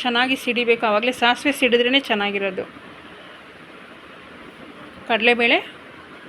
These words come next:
ಒಂದು ನಿಮಿಷ ಚೆನ್ನಾಗಿ ಫ್ರೈ ಮಾಡ್ಕೊಳ್ಳಿ. ಇದಕ್ಕೆ ನಾನಿವಾಗ ಒಂದು ಐದು ಹತ್ತು ಕರಿಬೇವು ಸೊಪ್ಪು ಹಾಕ್ಕೊಳ್ತಾ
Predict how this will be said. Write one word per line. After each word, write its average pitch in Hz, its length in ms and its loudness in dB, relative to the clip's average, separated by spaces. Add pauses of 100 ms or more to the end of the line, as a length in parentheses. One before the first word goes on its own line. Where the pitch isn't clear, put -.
ಒಂದು 247 200 4
ನಿಮಿಷ 233 220 4 (1400)
ಚೆನ್ನಾಗಿ 233 360 2
ಫ್ರೈ 220 140 2 (100)
ಮಾಡ್ಕೊಳ್ಳಿ. 202 380 -6 (2750)
ಇದಕ್ಕೆ 269 260 0
ನಾನಿವಾಗ 240 340 2 (840)
ಒಂದು 247 280 2 (140)
ಐದು 247 160 6
ಹತ್ತು 247 320 0 (260)
ಕರಿಬೇವು 233 400 4
ಸೊಪ್ಪು 226 240 0
ಹಾಕ್ಕೊಳ್ತಾ 214 400 -4